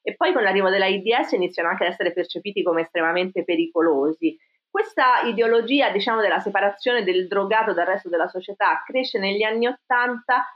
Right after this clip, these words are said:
parallelamente all'arrivo da, o-, da, appunto, dall'Inghilterra e dagli Stati Uniti del neoliberismo thatcheriano e reaganiano,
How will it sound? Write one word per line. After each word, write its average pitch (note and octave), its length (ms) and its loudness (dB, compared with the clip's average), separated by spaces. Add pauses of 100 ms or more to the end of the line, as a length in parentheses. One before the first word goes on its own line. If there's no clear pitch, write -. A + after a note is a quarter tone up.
(160)
parallelamente A3+ 1000 2
all'arrivo G3 1000 0
da, F#3+ 260 0
o-, D3+ 440 -2 (160)
da, F#3+ 380 2
appunto, G3 320 -4
dall'Inghilterra F3+ 680 -2
e D#3+ 60 -2
dagli F3+ 180 -4
Stati A#3 220 -4
Uniti G3 480 -4 (220)
del G3 220 -2
neoliberismo F#3 960 0
thatcheriano D#3+ 760 0
e E3 120 -2
reaganiano, C#3 680 -4